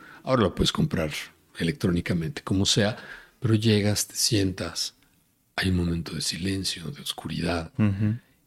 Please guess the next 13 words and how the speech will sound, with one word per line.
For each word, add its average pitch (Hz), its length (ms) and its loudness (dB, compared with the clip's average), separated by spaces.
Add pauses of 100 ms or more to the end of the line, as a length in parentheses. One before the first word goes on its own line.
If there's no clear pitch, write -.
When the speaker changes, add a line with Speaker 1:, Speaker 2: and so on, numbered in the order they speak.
(360)
Speaker 1:
Y 101 180 0
en 104 80 2
realidad 113 640 2
es 127 180 2
un 143 80 6
momento 127 340 4
de 101 60 2
intimidad 85 560 -6 (340)
entre 92 380 0
la 82 100 -6
obra 82 300 -4
y - 100 -12
tú. - 80 -14